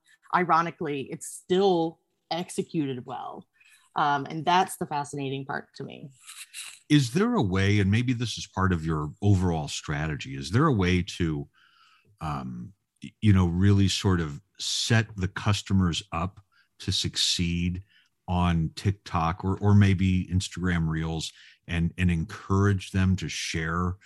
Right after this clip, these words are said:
Speaker 2: their creations on those channels? And li-, like, is there a, a place within each location where, you know, you're, you're encouraging people to, you know, pull out the phone and, and, and share? Or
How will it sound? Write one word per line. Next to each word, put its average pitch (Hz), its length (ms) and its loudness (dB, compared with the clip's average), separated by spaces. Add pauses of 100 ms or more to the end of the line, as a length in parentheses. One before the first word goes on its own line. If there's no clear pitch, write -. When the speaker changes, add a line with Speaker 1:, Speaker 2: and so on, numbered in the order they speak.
(180)
Speaker 2:
their 90 120 0
creations 85 840 -2
on 85 120 -2
those 85 200 -2
channels? 87 600 -4
And 76 200 -4 (360)
li-, 92 140 -2
like, 98 220 0
is 85 160 0
there 90 320 -4
a, 87 180 -6
a 92 80 -10 (240)
place 104 320 -2
within 90 600 2
each 90 360 -4 (300)
location 98 800 2
where, 85 380 0 (640)
you 95 140 2
know, 87 160 2
you're, 82 380 -2
you're 87 160 -2
encouraging 92 520 0
people 95 360 -4
to, 76 340 -6 (140)
you 87 120 -6
know, 76 280 -6
pull 98 160 -4
out 92 160 -2
the - 60 -8
phone 90 420 0
and, 78 340 -4 (400)
and, 82 220 -4
and 82 180 -4
share? 107 480 2
Or 90 400 0